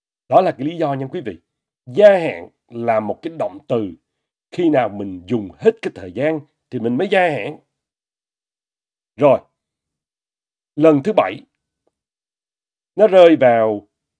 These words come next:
ngày bốn, à, tháng tư, à, xin lỗi quý vị, tháng tư năm hai nghìn không trăm hai mươi ba. À,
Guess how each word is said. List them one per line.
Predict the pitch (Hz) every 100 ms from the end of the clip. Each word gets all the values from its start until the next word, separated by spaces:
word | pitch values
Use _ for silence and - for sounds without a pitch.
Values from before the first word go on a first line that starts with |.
| _
ngày | 117 117
bốn, | 110 - 180 - - _
à, | 139 135
tháng | - 180
tư, | 180 170 139
à, | - 117
xin | 151
lỗi | 120
quý | 156
vị, | 156
tháng | 151 170
tư | 180
năm | 165 151
hai | 139
nghìn | 131 101
không | - 123
trăm | 123 113 104 _ _ _
hai | 127
mươi | 117
ba. | 113 107 _ _ _ _ _ _ _ _ _ _ _ _ _ _ _ _
À, | -